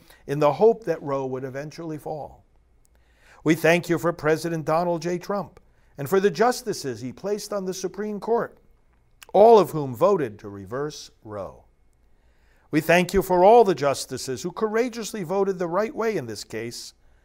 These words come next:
despite pressure, protest, and threats. We thank you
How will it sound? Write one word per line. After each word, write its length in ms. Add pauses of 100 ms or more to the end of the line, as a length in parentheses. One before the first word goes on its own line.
(220)
despite 440
pressure, 540 (240)
protest, 800 (400)
and 200
threats. 680 (1000)
We 120
thank 340
you 280